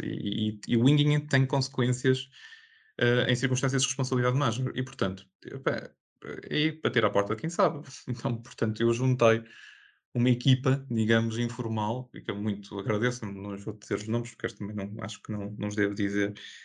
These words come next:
apesar de não ter problema, se eles, se eles me deixarem. Ahm, foram dois amigos, na prática, até que depois as amizades até foram aprofundadas durante, durante a pandemia, que me ajudaram a, a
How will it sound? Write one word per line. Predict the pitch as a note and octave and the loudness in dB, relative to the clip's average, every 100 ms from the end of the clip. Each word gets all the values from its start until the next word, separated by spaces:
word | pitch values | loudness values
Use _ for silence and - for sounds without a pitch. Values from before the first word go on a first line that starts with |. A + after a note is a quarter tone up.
| - | -20
apesar | - F#2+ F#2 | -6 -4 -4
de | |
não | B2+ | -4
ter | - | -6
problema, | - G2 A#2 | -2 -2 0
se | G#2 G#2 | 0 0
eles, | - | 0
se | - | -2
eles | G2 | -2
me | G2+ | 0
deixarem. | F#2 - G2 F#2 - - - - _ - | -4 -2 -4 -6 -14 -18 -16 -18 _ -4
Ahm, | G#2 G2+ G2+ G#2 G#2 | 0 0 -2 -6 -8
foram | G#2 A2 | -4 2
dois | A2 G#2+ | 2 4
amigos, | A2+ A#2+ C#3+ D3 - | 4 2 2 -4 -8
na | B2 A#2 | -4 -4
prática, | A#2+ B2 B2 C3+ | 2 0 2 0
até | B2+ | 0
que | G#2+ _ _ _ _ | -4 _ _ _ _
depois | _ G#2 | _ -6
as | G2+ | -4
amizades | G2+ G2+ F#2+ | -2 0 0
até | G2 | 0
foram | F#2+ G2 | -6 -6
aprofundadas | F#2 G#2+ F#2+ F#2 | -8 -4 -2 -2
durante, | F#2 F2+ F2 | -4 -8 -6
durante | F#2 F#2 G#2+ | -6 -4 -4
a | |
pandemia, | - G2+ G2+ A2+ C3 | -4 -2 0 0 0
que | C3 C3+ | 0 2
me | B2+ | 4
ajudaram | B2+ B2 B2 B2 C3 C3 C3 | 4 2 2 2 2 0 0
a, | B2+ B2 B2+ B2+ | 0 0 -2 -2
a | A2+ A2 A2 G#2+ | -2 0 -2 -4